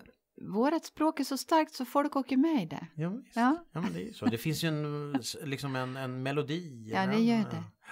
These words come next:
Speaker 1: Jag bodde här i Stockholm i några år, men jag
Speaker 2: Mm.
Speaker 1: längtar hem och jag, jag, det var en som frågade mig, "Varför flyttar du hem igen?" Och då sa jag det, att jag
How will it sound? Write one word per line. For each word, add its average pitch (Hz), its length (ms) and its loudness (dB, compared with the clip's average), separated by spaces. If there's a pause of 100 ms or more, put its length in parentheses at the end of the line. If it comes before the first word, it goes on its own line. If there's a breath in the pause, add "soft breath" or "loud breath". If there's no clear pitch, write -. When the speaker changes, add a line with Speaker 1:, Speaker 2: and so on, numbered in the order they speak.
(380 loud breath)
Speaker 1:
Jag 190 80 -2
bodde 254 220 4
här 214 140 6
i 180 60 0
Stockholm 175 400 -4
i 160 40 0
några 151 260 -2
år, 156 160 -4
men 160 180 0
jag 185 140 0
Speaker 2:
Mm. 285 60 2
Speaker 1:
längtar 233 260 4
hem 202 380 0
och 185 100 -2
jag, 196 320 0
jag, 196 500 0 (680 loud breath)
det 208 80 -2
var 220 120 6
en 202 100 4
som 190 140 0
frågade 202 320 0
mig, 185 160 0
"Varför 208 240 2
flyttar 226 280 0
du 226 60 4
hem 226 280 4
igen?" 170 260 0
Och 180 80 -4
då 208 100 -4
sa 226 240 -2
jag 156 120 -2
det, - 100 -4
att - 200 -12
jag 185 260 -2